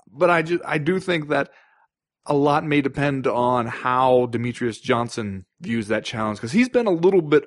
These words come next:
obstinate when it comes to anything other than the normal, like, let's just pick the next guy in line at a hundred twenty-five pounds. I would like to see him embrace this one, because I think he might be on the cusp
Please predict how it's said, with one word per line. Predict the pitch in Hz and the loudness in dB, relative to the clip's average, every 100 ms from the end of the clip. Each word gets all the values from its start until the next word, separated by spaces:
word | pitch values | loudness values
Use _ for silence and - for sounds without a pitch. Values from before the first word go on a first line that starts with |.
| - | -2
obstinate | - - - 120 110 | -8 -8 -6 -4 -4
when | 104 | -6
it | 107 | -8
comes | - 123 110 101 | -4 -2 -2 -6
to | - 110 98 _ _ _ _ _ - 147 | -2 -2 -2 _ _ _ _ _ -12 -4
anything | 143 135 139 123 | -2 0 -2 -2
other | 120 120 110 | -2 -2 -2
than | 110 110 | -4 -4
the | 107 104 | -4 -4
normal, | 104 110 113 110 110 107 101 | -4 -4 -4 -2 -2 -2 -2
like, | 101 101 | -6 -6
let's | 113 - | -8 -6
just | 113 - | -8 -4
pick | 113 - | -6 -4
the | 104 | -6
next | 104 - | -6 -8
guy | - 101 101 | -4 -2 -2
in | 98 | -4
line | 101 98 95 98 | -6 -6 -8 -8
at | 98 98 | -10 -10
a | |
hundred | 107 101 95 | -10 -10 -10
twenty-five | 107 101 101 98 | -12 -10 -8 -8
pounds. | 135 127 98 - _ _ _ - | -4 -4 -4 -10 _ _ _ -4
I | 156 | -2
would | 175 | 0
like | 233 233 | 0 -2
to | |
see | 190 233 | -6 -4
him | 180 180 | 0 0
embrace | 147 123 120 - | 0 0 -2 -2
this | - - | -10 -16
one, | - 64 - | -16 -16 -12
because | 131 135 123 - _ _ _ | -2 -2 -2 -6 _ _ _
I | 123 | -6
think | 147 208 196 - - _ _ - | -2 -2 -2 -4 -20 _ _ -12
he | 185 185 | -4 -2
might | 180 175 196 208 180 | 0 -2 -2 -4 -6
be | 160 185 185 180 175 - _ _ _ _ _ - | -4 -2 -2 -2 -6 -10 _ _ _ _ _ -4
on | 160 165 | 0 2
the | 143 | 2
cusp | 131 - 135 - | 0 0 0 -2